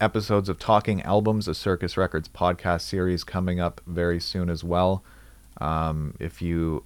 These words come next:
aren't aware, John MacDonald is an Ottawa-based writer and music lover, and during lockdown, he found himself listening to a lot more music.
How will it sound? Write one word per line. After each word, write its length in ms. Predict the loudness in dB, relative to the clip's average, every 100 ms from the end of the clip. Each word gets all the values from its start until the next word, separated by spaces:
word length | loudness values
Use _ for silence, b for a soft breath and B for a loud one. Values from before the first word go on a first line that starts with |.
| -4
aren't 260 | 0 0
aware, 460 | 0 0 4 6 4
John 340 | 2 0 2
MacDonald 560 | 2 -2 0 2 2 2
is 120 | 0
an 80 | 0
Ottawa-based 800 | 0 2 2 0 0 0 -2 -12 -20 b b b b
writer 320 | 0 2 4
and 160 | 2 2
music 320 | 2 2 0
lover, 380 | 2 2 2 0 b b b -8
and 340 | -2 0 0 -4 -14 -20 -20 2
during 240 | 6 6
lockdown, 440 | 8 6 6 2 2
he 80 |
found 240 | 2 2 2
himself 420 | 2 2 0 2
listening 380 | -2 0 -2 -2
to 300 | -2 0 2
a 40 | 4
lot 200 | 4 4
more 140 | 2
music. 480 | 2 0 -2 -6